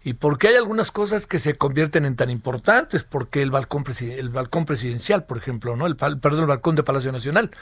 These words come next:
¿Por qué ahí? ¿Por qué fue lo que lo determinó que fuera ahí? Bueno, le quiero agradecer a la maestra Carmen Saucedo Zarco que esté con usted y con nosotros.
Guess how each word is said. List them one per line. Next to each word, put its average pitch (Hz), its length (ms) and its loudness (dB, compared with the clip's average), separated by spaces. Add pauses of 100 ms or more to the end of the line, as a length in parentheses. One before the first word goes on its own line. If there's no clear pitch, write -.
(520)
¿Por 151 200 2
qué 180 120 6
ahí? 170 600 0
¿Por 127 240 -10
qué 151 120 0
fue 147 140 6
lo 135 80 0
que 143 100 2
lo 127 80 4
determinó 131 460 4
que 117 100 -6
fuera 131 200 2
ahí? 196 200 0
Bueno, 135 300 0
le 151 160 -2
quiero 247 300 6
agradecer 180 480 4
a 185 40 6
la 170 80 6
maestra 175 280 4
Carmen 170 280 4
Saucedo 156 440 4
Zarco 180 340 2
que 147 80 -4
esté 165 160 0
con 143 140 -6
usted 165 220 -2
y 151 60 -4
con 131 120 -8
nosotros. 220 500 4